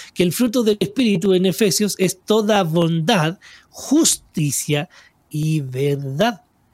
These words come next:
Por lo que el Espíritu Santo juega un rol muy importante en la adoración congregacional. ¿Y cuál es el rol? Recordar la palabra al cantar,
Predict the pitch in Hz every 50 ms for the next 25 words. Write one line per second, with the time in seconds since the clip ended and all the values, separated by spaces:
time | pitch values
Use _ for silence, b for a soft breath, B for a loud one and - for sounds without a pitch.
0 | _ _ _ - 117 127 131 131 120 120 131 123 131 117 - - 151 156 151 175
1 | 160 - 220 190 165 143 - 190 175 - 170 160 156 151 156 156 156 151 143 160
2 | 165 170 165 - _ - 139 139 139 156 196 247 330 349 359 311 269 254 208 -
3 | - 214 196 165 - - 175 156 151 135 - 165 156 147 160 170 165 185 202 240
4 | 233 - - 135 127 120 139 _ B B B B B B B B B B B 139
5 | 147 156 170 180 185 202 202 - 226 220 180 151 147 147 151 - B B B B
6 | B B B _ - 156 151 147 151 156 - _ _ _ _ _ _ _ _ _
7 | _ - - 190 208 208 - 202 190 185 196 240 285 294 - - 170 127 139 143
8 | 147 147 139 - _ - 147 143 143 131 127 131 147 156 175 196 233 - _ _
9 | - 165 151 147 147 139 - 139 135 131 139 143 156 156 147 160 156 151 147 -
10 | - - 139 131 123 - _ - 131 120 123 120 110 _ - 131 127 -